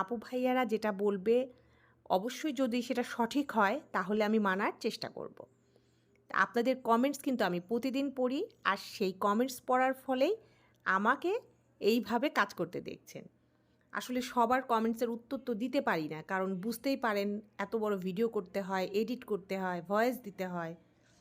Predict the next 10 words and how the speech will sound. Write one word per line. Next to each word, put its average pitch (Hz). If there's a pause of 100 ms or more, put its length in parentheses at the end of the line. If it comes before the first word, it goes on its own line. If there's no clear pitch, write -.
(180)
এই 240
কারণে। - (760)
তো 240
যাই 240
হোক, 302 (480)
এই 233
ভিডিওটিতে 247
অনেক 220 (100)
কথা 254
বলেছি। 247